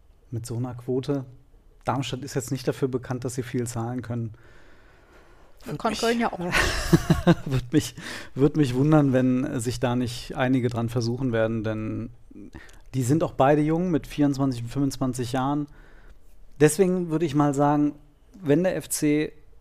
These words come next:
Speaker 1: Geld hat und wenn der F C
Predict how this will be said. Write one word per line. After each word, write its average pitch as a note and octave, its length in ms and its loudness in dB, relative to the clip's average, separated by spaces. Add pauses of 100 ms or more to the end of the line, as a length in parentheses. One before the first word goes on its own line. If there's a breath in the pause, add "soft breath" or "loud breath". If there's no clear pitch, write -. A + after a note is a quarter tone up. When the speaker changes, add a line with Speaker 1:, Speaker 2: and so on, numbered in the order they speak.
(1160)
Speaker 1:
Geld C3 400 2
hat A#2+ 280 -8 (560)
und A#2 160 -4
wenn C#3+ 160 2
der D#3 140 0
F C#3 140 -10
C C3 440 0